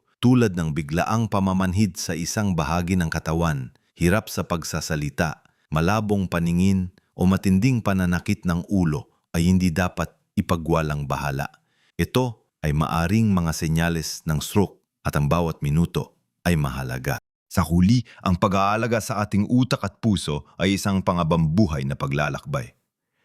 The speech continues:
Ito ay tungkol sa paggawa ng matalinong pagpipilian, pagiging handa na matuto, at pagtanggap ng payo mula sa mga eksperto.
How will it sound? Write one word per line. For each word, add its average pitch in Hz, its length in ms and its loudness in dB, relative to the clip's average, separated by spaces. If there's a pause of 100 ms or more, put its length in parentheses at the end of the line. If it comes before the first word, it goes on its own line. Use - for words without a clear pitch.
(120)
Ito 98 240 2
ay 87 160 -2
tungkol 92 320 2
sa 87 80 -4
paggawa 78 480 0
ng 76 80 0
matalinong 76 480 2
pagpipilian, 90 960 0 (400)
pagiging 95 480 2
handa 78 560 0
na 101 80 0
matuto, 78 720 -2 (320)
at - 160 -2
pagtanggap 85 720 0
ng 82 240 0
payo 73 400 -2
mula 69 240 -4
sa - 160 -8
mga 65 240 -6
eksperto. - 720 -8